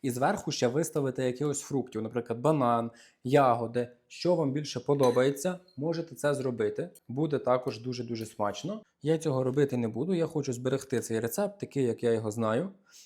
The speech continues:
Ось такий, знаєте, ніжний, лайтовий смак. Але ви по бажанню можете робити, тут все, в принципі, пасує.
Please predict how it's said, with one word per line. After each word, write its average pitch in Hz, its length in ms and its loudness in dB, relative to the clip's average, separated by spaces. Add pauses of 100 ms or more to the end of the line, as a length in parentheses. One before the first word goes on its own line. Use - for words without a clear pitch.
Ось 113 120 -10
такий, 113 200 -8
знаєте, 123 300 -6
ніжний, 113 440 -4
лайтовий 104 520 -2 (160)
смак. - 520 -6 (340)
Але 139 220 0
ви 175 140 -2
по 160 100 -8
бажанню 127 400 -2
можете 120 300 -4
робити, 113 340 -2
тут 135 200 -6
все, - 220 0
в 127 80 -2
принципі, 117 360 -4
пасує. 101 460 -10